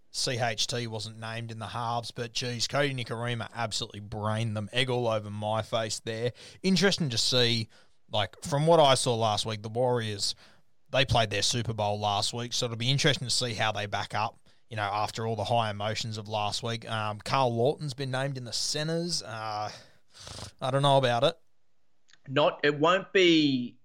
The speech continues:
Speaker 2: it won't be great things for attack, but I'll tell you one thing, no one's getting past him.
Speaker 1: He,
Speaker 2: Defender.
Speaker 1: he can tackle. He can tackle, yeah. The other bloke that really impressed me for the Warriors, who, um, I think I've now got him in all my draft teams, the front rower, J T B.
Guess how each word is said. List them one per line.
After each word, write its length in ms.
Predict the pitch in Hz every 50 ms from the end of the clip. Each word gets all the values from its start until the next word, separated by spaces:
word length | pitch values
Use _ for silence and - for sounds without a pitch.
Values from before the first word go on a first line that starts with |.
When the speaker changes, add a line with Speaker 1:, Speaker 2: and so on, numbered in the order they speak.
| _ _
Speaker 2:
it 120 | - 123 127
won't 320 | 127 135 139 156 160 165
be 80 | 165 143
great 340 | 139 143 127 127 127 - -
things 220 | 127 123 117 -
for 100 | - 107
attack, 540 | 92 - - - - 127 120 113 110 - -
but 160 | - 110 - - - - - - -
I'll 140 | 101 101 101 -
tell 160 | - 151 143
you 60 | 131
one 220 | 110 110 117 123 123
thing, 200 | 123 107 101 104
no 140 | 107 107 107
one's 160 | 104 101 104
getting 180 | - 95 -
past 300 | - 107 90 87 - -
him. 100 | - 87 - - - - _ _ _ _ _ _ -
Speaker 1:
He, 80 | 131
Speaker 2:
Defender. 300 | - - - 101 101 95 139
Speaker 1:
he 60 | 139
can 280 | - - 139 135 131 120
tackle. 440 | - 131 110 110 - 110 107 107 - -
He 140 | 127 117
can 380 | 110 - - 131 117 113 110 101
tackle, 400 | - 113 101 98 - 117 110 110
yeah. 380 | 107 104 107 104 101 98 98 - - -
The 140 | 135 139 156
other 120 | 170 196
bloke 220 | 180 185 180 170 139
that 80 | 131
really 240 | 135 139 139 127 127
impressed 300 | 120 - 135 127 - -
me 140 | 127 123 120
for 100 | - 107
the 80 | 107
Warriors, 580 | 104 101 110 110 110 113 110 110 113 107 98 -
who, 280 | - 123 117 113 110 113
um, 360 | 113 110 110 107 107 110 101
I 100 | 104 110
think 120 | 120 123 120
I've 160 | 110 107 113
now 160 | 110 107 110
got 160 | 110 117 110
him 140 | 113 104 107
in 40 | 107
all 140 | 107 113 110
my 140 | 110 107
draft 400 | 107 110 107 107 104 110 - -
teams, 240 | - 117 110 107 104
the 60 | 110
front 200 | - - 123 113 110
rower, 240 | 110 110 113 117 113
J 220 | 110 123 113 110
T 200 | - 117 113 110
B. 280 | 110 120 120 127 135